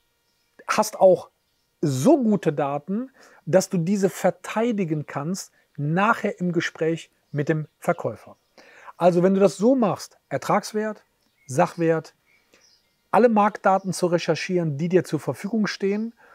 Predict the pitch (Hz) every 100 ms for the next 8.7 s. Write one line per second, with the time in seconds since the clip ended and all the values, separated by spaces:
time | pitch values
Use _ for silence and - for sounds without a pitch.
0 | _ - - _ 175 170 165 - - 160
1 | 156 151 147 160 - 135 147 143 143 -
2 | 156 165 143 139 175 190 180 185 175 160
3 | 151 143 - - - 139 185 - 170 170
4 | 165 - 160 - _ _ 233 311 302 -
5 | - 180 - 180 165 151 160 131 - 117
6 | 120 - 135 - _ _ - _ 151 165
7 | 262 - 208 208 202 180 151 - - 294
8 | 175 - _ _ - 170 -